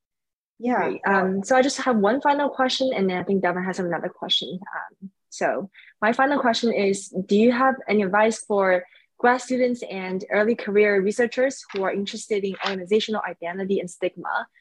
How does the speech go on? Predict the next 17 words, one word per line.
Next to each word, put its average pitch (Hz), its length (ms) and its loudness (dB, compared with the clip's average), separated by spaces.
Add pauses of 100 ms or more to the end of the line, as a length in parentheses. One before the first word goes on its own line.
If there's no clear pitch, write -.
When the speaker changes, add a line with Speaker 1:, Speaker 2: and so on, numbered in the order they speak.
(360)
Speaker 2:
And 196 160 0
specifically, 240 880 2
um, 160 420 -2
where 208 360 4
would 233 220 4
be 196 280 2
a 175 60 -2
good 185 240 -2
place, 185 380 0
you 170 60 -4
think, 180 340 -8
to 196 80 -4
find 190 340 -2
interesting 190 500 -2
puzzles 170 540 -4
to 175 100 -12
solve? - 380 -12